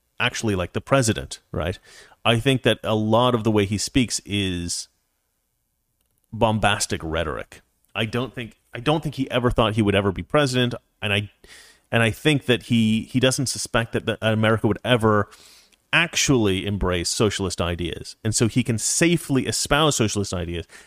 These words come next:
get a lot of attention from kinda, like, weird people, and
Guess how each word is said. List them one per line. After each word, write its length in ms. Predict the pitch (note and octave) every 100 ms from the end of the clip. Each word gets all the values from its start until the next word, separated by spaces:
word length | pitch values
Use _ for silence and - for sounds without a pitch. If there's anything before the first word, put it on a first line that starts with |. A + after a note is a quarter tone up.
| - A#2+
get 200 | A#2+ D3
a 60 |
lot 240 | C3+ A#2+ A2+
of 80 |
attention 600 | F2+ - - D#3+ D#3 G2+
from 180 | F2+ F#2+
kinda, 240 | - G#2 F2
like, 140 | F2
weird 460 | F#2+ F#2 A#2+ A2+ F#2+
people, 480 | C#3 D3 C#2+ C2+ - - _ _ _ _ _ -
and 580 | B2 A#2+ A2+ A2 G#2+